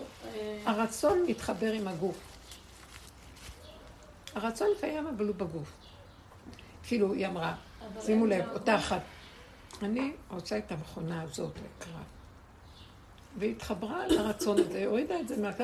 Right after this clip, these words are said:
Speaker 2: "זה מה שאני רוצה", לא רק במחשבה. איך אני יודעת שהיא התחברה? כי אם היה משהו
Speaker 1: אין,
Speaker 2: אחר,
Speaker 1: אין
Speaker 2: לא
Speaker 1: עוד
Speaker 2: התווכחה.
Speaker 1: משהו אחר.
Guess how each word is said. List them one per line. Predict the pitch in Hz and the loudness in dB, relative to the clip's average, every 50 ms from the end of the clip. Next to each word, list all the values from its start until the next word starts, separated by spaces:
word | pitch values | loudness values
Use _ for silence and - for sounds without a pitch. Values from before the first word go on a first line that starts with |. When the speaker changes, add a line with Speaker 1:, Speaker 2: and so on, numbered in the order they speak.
| 247 247 214 | 0 0 0
Speaker 2:
"זה | 175 190 226 | 0 0 2
מה | 226 233 | 2 2
שאני | 226 - 202 180 180 | 0 -2 -2 -2 -2
רוצה", | 170 170 - - 233 311 - - - - - - - - - - | -2 -2 -2 -2 -4 -4 -4 -8 -14 -20 -20 -20 -20 -14 -4 2
לא | 240 247 359 427 453 | 4 6 6 6 6
רק | 339 - | 4 2
במחשבה. | 190 180 175 175 - - - - 170 156 151 156 151 147 - - - - - - - - - - - - - - - - - - - - - - - - - - - - - - - - | 0 -2 -2 -2 -2 -2 -4 -4 -4 -4 -4 -4 -6 -8 -10 -12 -14 -14 -12 -12 -12 -12 -12 -14 -14 -16 -18 -20 -20 -20 -18 -18 -18 -18 -18 -20 -20 -20 -20 -20 -20 -20 -20 -12 -4 -2
איך | 226 214 - - | 0 0 0 0
אני | 247 240 | 0 0
יודעת | 269 196 170 196 190 190 196 - | 0 0 0 0 0 0 -2 -4
שהיא | - - 226 196 175 | -6 -4 -2 -2 -2
התחברה? | 170 - - - 156 - 151 160 160 175 208 - - - - - - - - - | -2 -4 -6 -6 -6 -6 -4 -4 -4 -6 -6 -8 -12 -14 -16 -18 -18 -18 -14 -6
כי | - 220 226 | -2 0 0
אם | 269 285 | 2 2
היה | 277 277 277 233 | 2 2 2 2
משהו | 226 254 240 - - - | 2 0 0 -2 -2 0
Speaker 1:
אין, | 285 302 | 2 2
Speaker 2:
אחר, | 262 214 | 2 4
Speaker 1:
אין | - 226 | 6 8
Speaker 2:
לא | 240 262 - | 8 8 8
Speaker 1:
עוד | - - | 8 6
Speaker 2:
התווכחה. | - 214 - - - - - | 6 6 4 4 4 2 0
Speaker 1:
משהו | 262 262 | 0 0
אחר. | 254 - - 254 | -2 -4 -4 -4